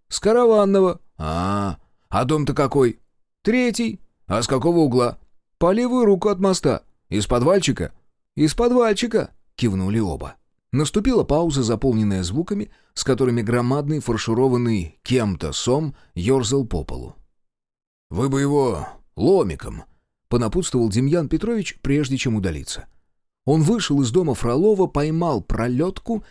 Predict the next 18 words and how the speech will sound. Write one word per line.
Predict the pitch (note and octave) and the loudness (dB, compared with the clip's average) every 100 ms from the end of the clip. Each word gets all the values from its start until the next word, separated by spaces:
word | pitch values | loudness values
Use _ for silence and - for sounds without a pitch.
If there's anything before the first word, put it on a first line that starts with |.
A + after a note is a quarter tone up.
| _ - | _ -2
назвал | D3 B2 D#3 D#3 - | -2 0 0 -2 -2
адрес | A#2 A#2+ B2+ - | -4 -2 -4 -2
извозчику. | B2+ F#2 D#2+ D2 - - - _ _ _ _ _ _ | -4 -4 -4 -6 -10 -14 -20 _ _ _ _ _ _
Увиденное | B2+ C3 A3 F3+ D3 B2+ | 0 2 2 2 2 2
на | C3+ | 0
кухне | - A#3+ - C#3 | -2 -4 -2 -2
странным | - - F3 D#3+ B2 | -2 -2 -2 2 0
образом | D3+ C#3+ A2+ G#2+ F#2+ | 0 0 0 0 -2
поблекло, | E2 D#2 A2+ C3+ - F#2 - - _ - | -4 -4 -2 -4 -4 -6 -6 -20 _ -12
словно | - C3+ C3 B2+ A2 | -2 0 0 -2 -2
под | - E3 A#2+ | 0 2 2
воду | F#2 D#2 - - _ - | 0 -4 -10 -16 _ -4
погрузилось. | G#2+ B2 A#2+ F2+ C2 - - _ _ _ _ | 0 0 0 -2 -8 -12 -16 _ _ _ _
Издали | G#3 G#3 C#3 C3 | 0 2 2 0
из-за | A2+ C3+ | 0 0
моста | C#3 - G3 | -2 -2 -2
ударил | A#2+ B2 C3 | 0 0 -2
колокол. | - A2 G#2+ A#2+ | -2 -2 -2 -6